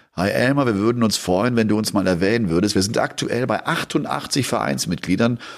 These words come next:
und wollen in absehbarer Zeit die einhundert knacken. Somit zählen wir zu den größten Vereinen in Niedersachsen und das in einem Ort,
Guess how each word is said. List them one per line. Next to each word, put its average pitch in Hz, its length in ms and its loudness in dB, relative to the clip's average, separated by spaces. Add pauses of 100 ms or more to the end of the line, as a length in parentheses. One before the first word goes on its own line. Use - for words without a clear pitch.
und 101 180 0
wollen 107 160 2
in 110 100 4
absehbarer 107 640 -2
Zeit 110 340 0
die 113 120 0
einhundert 98 560 0
knacken. - 440 -8
Somit 131 400 0
zählen 123 460 -2
wir 123 160 2
zu 113 120 -4
den 101 140 2
größten 135 460 2
Vereinen 101 320 0
in 95 80 2
Niedersachsen 107 640 0 (280)
und - 160 0
das - 180 0
in 185 80 2
einem 131 240 0
Ort, 139 420 -2